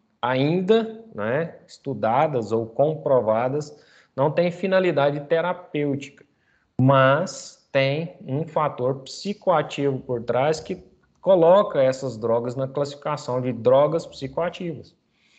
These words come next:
E aí a gente viu a cannabis, a gente viu a cocaína, a gente viu a heroína, a gente viu o álcool, né? São todos drogas que interagem com o sistema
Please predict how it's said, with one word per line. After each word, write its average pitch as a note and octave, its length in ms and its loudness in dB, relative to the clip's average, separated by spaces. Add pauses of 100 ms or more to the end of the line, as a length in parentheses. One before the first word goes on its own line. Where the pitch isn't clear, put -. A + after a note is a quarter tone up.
(280)
E A#2+ 60 0
aí C#3 140 6
a F3 100 6
gente F3+ 320 0
viu A#2 640 -2
a A2 280 0
cannabis, C#3 640 -2
a G#2+ 60 -4
gente A2+ 280 -6
viu G#2+ 260 0
a G2+ 60 2
cocaína, C3 880 -2
a G2+ 60 -4
gente A2+ 280 -4
viu A2+ 220 4
a A2 40 6
heroína, C3 600 4
a - 20 0
gente A2+ 300 -4
viu B2+ 320 0 (400)
o G3 120 2
álcool, C#3 680 4
né? A2+ 300 -6 (100)
São E3+ 220 -8
todos E3+ 400 -4
drogas C#3+ 460 2
que - 480 -8 (560)
interagem D#3 920 2
com C3 160 -8
o B2+ 60 -4
sistema B2 600 -4